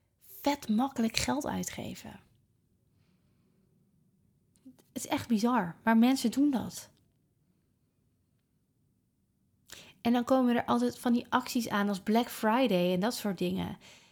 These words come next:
En dan gaan mensen massaal troep kopen die ze eigenlijk helemaal niet nodig hebben. Maar omdat het zo leuk klinkt, of omdat het met Black Friday, ja, is echt super dikke aanbieding. Heel eerlijk, alle prijzen gaan nu omhoog, zodat ze in Black Friday een korting kunnen geven.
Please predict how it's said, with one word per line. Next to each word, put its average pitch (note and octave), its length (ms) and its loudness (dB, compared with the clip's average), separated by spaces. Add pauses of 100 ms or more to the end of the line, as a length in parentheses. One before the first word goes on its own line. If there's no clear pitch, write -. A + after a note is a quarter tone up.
(140)
En G#3 140 0
dan A3 100 2
gaan A3+ 200 0
mensen A3+ 500 2
massaal B3 880 0 (520)
troep D#4+ 360 4
kopen F#3 320 4
die A3+ 100 2
ze C4 80 0
eigenlijk B3 280 0
helemaal D4+ 220 8
niet B3+ 120 8
nodig D#4 220 2
hebben. - 360 -4 (460)
Maar A3 160 4
omdat C4+ 240 6
het C4+ 120 -2
zo C#4 140 6
leuk C4 260 4
klinkt, C4+ 440 0
of A3 140 -6
omdat B3 280 2
het B3 80 -2
met A#3 180 2
Black A#3+ 220 0
Friday, A#3+ 340 2
ja, F#3+ 100 0
is - 120 -4
echt - 180 -8
super - 360 0
dikke B3+ 220 -2
aanbieding. G3+ 680 0 (600)
Heel C4+ 220 6
eerlijk, A3+ 500 2
alle C4+ 220 2
prijzen C4 360 0
gaan A#3 260 6
nu C4+ 120 10
omhoog, A3+ 720 2 (240)
zodat A#3+ 280 2
ze - 80 2
in A#3 100 4
Black A#3+ 160 0
Friday B3+ 320 2
een G#3+ 60 2
korting C4+ 300 0
kunnen E3+ 220 -2
geven. - 600 -10